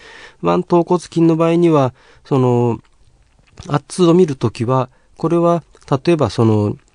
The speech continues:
中関節を伸展位でも屈曲位でも、単なる体表からその腕橈骨筋に向けて圧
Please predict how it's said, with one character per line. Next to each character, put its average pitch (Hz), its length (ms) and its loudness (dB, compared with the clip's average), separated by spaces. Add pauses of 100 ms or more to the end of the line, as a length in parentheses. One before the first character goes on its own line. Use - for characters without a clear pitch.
(200)
中 135 200 0
関 135 220 0
節 - 360 -4
を 101 200 -2
伸 123 340 0
展 131 220 0
位 107 60 0
で 107 100 0
も 95 100 0
屈 - 180 -20
曲 131 260 -2
位 107 60 -2
で 123 120 2
も、 131 240 2 (280)
単 196 220 2
な 135 80 2
る 110 80 -6
体 165 320 -2
表 180 200 2
か 175 120 -2
ら 170 500 0
そ - 160 -4
の 147 100 2
腕 156 200 0
橈 135 140 0
骨 117 120 -6
筋 - 200 -4
に 117 60 2
向 113 100 0
け 123 120 -4
て 127 120 -4
圧 117 100 -4